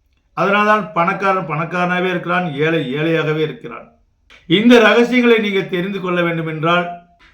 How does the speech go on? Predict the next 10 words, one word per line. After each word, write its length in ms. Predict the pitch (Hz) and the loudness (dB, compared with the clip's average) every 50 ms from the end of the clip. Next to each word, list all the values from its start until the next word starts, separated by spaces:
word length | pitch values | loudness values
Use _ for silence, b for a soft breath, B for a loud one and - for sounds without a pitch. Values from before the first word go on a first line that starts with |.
| b - | b -2
இயற்கை 440 | 156 190 220 240 240 233 240 233 233 | 2 6 6 6 6 6 4 2 2
ஜோதிடம் 420 | 185 202 208 202 196 214 208 185 | 2 0 0 0 0 0 0 0
வருமுன் 420 | 175 175 185 208 208 214 214 208 175 | 0 0 0 -2 -4 -4 -6 -8 -6
காப்போம் 420 | - 185 180 180 190 180 165 147 | -4 -4 -4 -4 -6 -8 -10 -8
திட்டத்தில் 520 | - 160 151 - 175 160 156 - 185 190 185 | -10 -12 -10 -8 -8 -8 -6 -6 -8 -8 -6
நீங்கள் 340 | 156 151 147 143 143 123 - | -8 -8 -6 -6 -6 -6 -6
கலந்து 260 | 143 147 151 160 160 | -6 -6 -6 -6 -6
கொள்ளலாம். 440 | 151 156 151 156 156 160 170 180 - - - - _ _ _ _ _ _ _ - | -6 -6 -4 -2 -2 0 0 -2 -2 -6 -12 -20 _ _ _ _ _ _ _ -4
இரண்டு, 480 | 139 151 185 208 233 233 233 214 233 233 233 240 233 - - _ _ _ _ _ _ _ _ - | 0 2 4 6 6 4 4 4 6 4 4 4 0 -8 -18 _ _ _ _ _ _ _ _ -8
பதினொன்னு, 520 | 160 180 208 214 220 202 196 196 196 202 | -6 -4 -2 -2 -2 -2 -2 -4 -4 -6